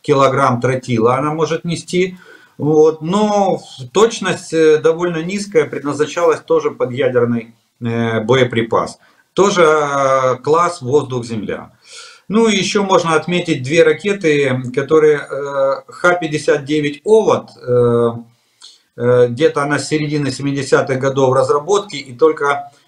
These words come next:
в восьм-, во-, восьмидесятом, э, восемьдесят втором году была принята на вооружение.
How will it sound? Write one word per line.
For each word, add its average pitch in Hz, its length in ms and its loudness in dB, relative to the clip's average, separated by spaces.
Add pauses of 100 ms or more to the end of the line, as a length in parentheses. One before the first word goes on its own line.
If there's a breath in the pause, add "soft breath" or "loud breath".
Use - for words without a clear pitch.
(120)
в 120 500 0
восьм-, 143 340 -2
во-, 143 220 4
восьмидесятом, 143 840 0
э, 127 380 2
восемьдесят 131 340 -6
втором 139 260 -4
году 135 280 -4
была 135 220 2
принята 131 400 -8
на 127 140 -4
вооружение. 107 640 -4